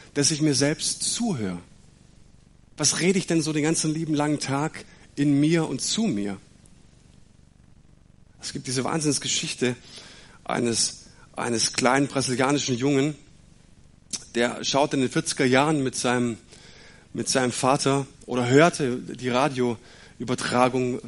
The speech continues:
des, des Endspiels Brasilien gegen Schweden war das, glaub ich. Und die Brasilianer, die verloren haushoch. Und nach dem Spiel, da weinte der Vater bitterlich. Das ist den Brasilianern einfach ihr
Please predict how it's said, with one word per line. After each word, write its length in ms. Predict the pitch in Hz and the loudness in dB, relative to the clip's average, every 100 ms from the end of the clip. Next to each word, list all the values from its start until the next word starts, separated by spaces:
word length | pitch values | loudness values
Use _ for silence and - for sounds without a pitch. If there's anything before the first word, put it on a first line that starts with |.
| - | -8
des, 220 | 117 - | -6 -4
des 160 | 123 - | -4 -2
Endspiels 520 | 123 - - 127 - | -2 -2 -4 -6 -6
Brasilien 580 | - 117 - 143 151 127 | -6 -4 -4 -4 -4 -4
gegen 160 | 123 | -4
Schweden 420 | 117 - 139 151 | -2 -2 -2 -2
war 100 | 113 | -4
das, 200 | 104 - | -6 -8
glaub 260 | - 101 98 | -8 -10 -10
ich. 180 | 98 - - - - - - - - - | -12 -16 -20 -20 -20 -20 -20 -20 -20 -18
Und 580 | - 113 117 110 107 - | -6 -2 0 0 -2 -6
die 60 | - | -6
Brasilianer, 600 | - 127 117 120 135 147 | -2 0 4 4 4 2
die 80 | 131 | -2
verloren 440 | - 127 131 147 | -4 -2 0 0
haushoch. 760 | 127 139 127 151 151 160 165 - - - - - | 0 0 0 2 2 2 -2 -10 -16 -20 -20 -8
Und 120 | 127 | 0
nach 180 | 135 147 | 2 4
dem 120 | 160 | 2
Spiel, 340 | 139 - 175 175 | 0 -2 -2 -2
da 120 | 139 | 0
weinte 240 | 151 156 | -2 -2
der 120 | 143 | -6
Vater 360 | 127 - 147 139 | -6 -6 -6 -6
bitterlich. 560 | 127 135 120 98 - - - - - - - | -10 -8 -8 -8 -10 -18 -20 -20 -20 -20 -12
Das 140 | 117 | -6
ist 240 | 135 - | -4 -4
den 80 | 156 | -6
Brasilianern 640 | 139 143 131 123 131 151 139 | -4 -6 -6 -2 0 0 -2
einfach 380 | 123 - 127 | -6 -8 -12
ihr 340 | 120 117 123 | -10 -8 -8